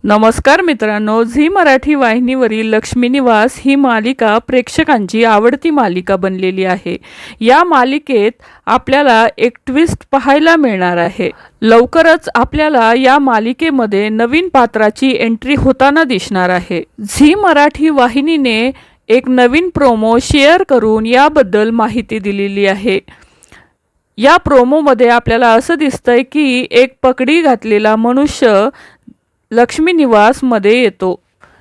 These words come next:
हे फोटो शेअर करत झी मराठीने लिहिलंय की लक्ष्मी निवासमध्ये एक येतोय नवा पाहुणा. तर कोण असेल हा?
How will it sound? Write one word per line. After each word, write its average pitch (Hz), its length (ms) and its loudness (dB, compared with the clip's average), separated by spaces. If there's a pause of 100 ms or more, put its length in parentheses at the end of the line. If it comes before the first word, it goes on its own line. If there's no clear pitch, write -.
(120)
हे 311 180 2
फोटो 311 520 2
शेअर 320 420 2
करत 226 400 0
झी 285 300 -2
मराठीने 233 720 -2
लिहिलंय 254 580 0 (360)
की 294 180 0
लक्ष्मी 311 380 0
निवासमध्ये 240 920 2
एक 233 380 0 (220)
येतोय 233 500 2
नवा 226 360 0
पाहुणा. 202 560 -6 (500)
तर 285 320 6 (140)
कोण 330 260 2
असेल 226 460 0
हा? 208 280 -2